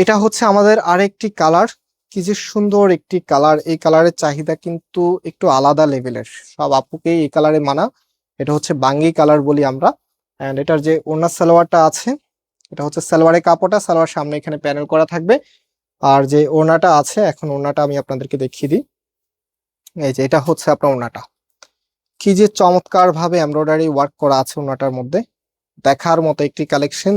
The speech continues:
যেটার প্রাইস আমরা আপনাদেরকে দিচ্ছি মাত্র পনেরোশো পঞ্চাশ টাকা করে। সারা বাংলাদেশে হোম ডেলিভারিতে নিতে পারবেন। এটা হচ্ছে ফুল ড্রেসের লুকিংটা, খুবই সুন্দর। So আরো যে ডিজাইন আছে,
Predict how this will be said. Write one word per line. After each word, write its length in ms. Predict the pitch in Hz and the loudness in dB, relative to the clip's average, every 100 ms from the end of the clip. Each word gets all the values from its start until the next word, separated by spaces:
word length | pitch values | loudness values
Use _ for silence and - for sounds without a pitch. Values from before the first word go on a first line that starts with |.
| 165 | -2
যেটার 280 | 147 156 156 - _ _ _ _ _ _ _ - | 0 2 0 -6 _ _ _ _ _ _ _ 0
প্রাইস 300 | 165 180 - 202 | 2 2 0 0
আমরা 180 | 175 180 170 | 2 2 2
আপনাদেরকে 420 | 190 180 175 202 156 | 0 -2 -2 -4 -4
দিচ্ছি 340 | 165 - - 226 196 | -4 -4 0 0 2
মাত্র 220 | 143 - 190 180 | 0 0 0 2
পনেরোশো 480 | 165 165 165 - 220 - | 4 4 2 0 -4 -2
পঞ্চাশ 260 | 151 147 - | -2 -2 -2
টাকা 140 | 143 131 | -2 -2
করে। 120 | 127 123 | -6 -8
সারা 180 | - 147 151 | -2 2 4
বাংলাদেশে 520 | 143 151 156 160 - 196 160 | 4 2 2 0 -2 -4 -2
হোম 120 | 156 147 | -4 -2
ডেলিভারিতে 400 | 143 139 139 135 | -2 -2 -4 -6
নিতে 140 | 131 127 | -8 -4
পারবেন। 200 | 123 120 135 | -4 -4 -6
এটা 100 | 151 | -8
হচ্ছে 140 | 147 156 | -8 -8
ফুল 160 | - 180 151 | 2 2 2
ড্রেসের 360 | 151 147 - 156 | 0 -2 -2 -4
লুকিংটা, 380 | 139 139 131 107 - _ _ _ _ _ _ _ _ _ _ _ _ | -4 -6 -8 -10 -14 _ _ _ _ _ _ _ _ _ _ _ _
খুবই 280 | - 175 185 180 - | -2 2 2 2 -2
সুন্দর। 280 | 165 131 117 - - | -4 -2 -6 -10 -4
So 100 | 156 151 - _ _ - | 0 0 -4 _ _ -6
আরো 200 | 135 165 156 | 0 2 4
যে 80 | 175 160 | 2 2
ডিজাইন 300 | 147 156 165 156 | 0 2 2 0
আছে, 240 | 147 - | 0 -2